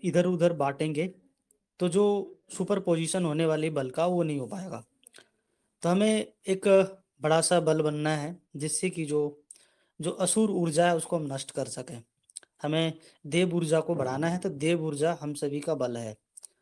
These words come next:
तो हमें असुर ऊर्जा को नष्ट करने के लिए देव ऊर्जा को बढ़ाना होगा।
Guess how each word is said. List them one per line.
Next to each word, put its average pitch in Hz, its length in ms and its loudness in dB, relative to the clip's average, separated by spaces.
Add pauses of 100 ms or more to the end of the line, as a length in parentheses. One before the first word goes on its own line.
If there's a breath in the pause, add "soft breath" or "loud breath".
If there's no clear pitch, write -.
(160)
तो 143 60 -8
हमें 165 180 -2
असुर 180 380 0
ऊर्जा 156 260 0
को 156 140 -2
नष्ट 151 260 -4
करने 139 320 -6
के 139 100 -10
लिए 165 120 -6
देव 147 360 -4
ऊर्जा 135 260 -6
को 147 140 -10
बढ़ाना 127 300 -8
होगा। 151 280 -4